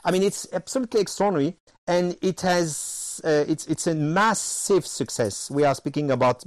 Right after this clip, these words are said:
over one hundred thousand tickets sold every year. And of course, this idea now is exported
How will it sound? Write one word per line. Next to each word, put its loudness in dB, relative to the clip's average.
over 4
one 2
hundred 0
thousand 2
tickets -4
sold 0
every 2
year. 4
And 2
of 0
course, 2
this -4
idea 2
now 2
is 0
exported 0